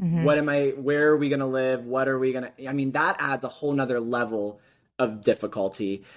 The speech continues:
Speaker 2: So
Speaker 1: Mm-hmm.
Speaker 2: I, I agree.
Speaker 1: Mm-hmm.
Speaker 2: I felt with, for him so bad. You see how hard he's taking it, but, and, al-,
Speaker 1: Yeah.
Speaker 2: you know, and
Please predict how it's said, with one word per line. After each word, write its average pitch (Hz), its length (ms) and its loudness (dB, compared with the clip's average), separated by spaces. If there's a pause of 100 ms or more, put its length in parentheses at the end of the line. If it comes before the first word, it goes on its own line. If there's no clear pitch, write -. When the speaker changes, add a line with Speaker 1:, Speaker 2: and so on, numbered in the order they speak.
(160)
Speaker 2:
So 151 160 6
Speaker 1:
Mm-hmm. 170 100 4
Speaker 2:
I, 165 200 4 (340)
I 151 160 4
agree. 131 320 6
Speaker 1:
Mm-hmm. 127 120 4
Speaker 2:
I 143 100 -2
felt 131 320 -2
with, 120 140 -6
for 120 120 -6
him 117 180 -6
so 117 180 -4
bad. 107 280 -4
You 123 80 -4
see 147 500 4
how 120 560 0
hard 104 280 -4
he's 107 180 -8
taking 104 360 -8
it, 101 220 -8 (140)
but, 101 320 -4 (580)
and, 185 260 6
al-, 175 160 6
Speaker 1:
Yeah. 160 320 2
Speaker 2:
you 151 60 6
know, 143 300 6
and 143 320 0